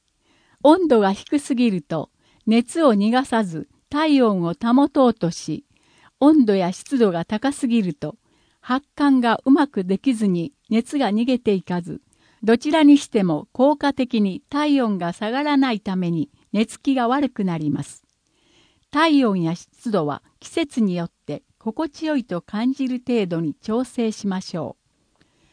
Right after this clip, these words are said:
う。二、眠る前に光を浴びていませんか？青白い光や白っ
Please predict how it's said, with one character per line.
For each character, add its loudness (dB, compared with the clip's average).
う。 -2
二、 0
眠 2
る 2
前 2
に -4
光 -2
を 0
浴 -2
び -8
て -2
い 2
ま 0
せ -4
ん 0
か？ -8
青 0
白 0
い 0
光 -6
や -8
白 -2
っ -8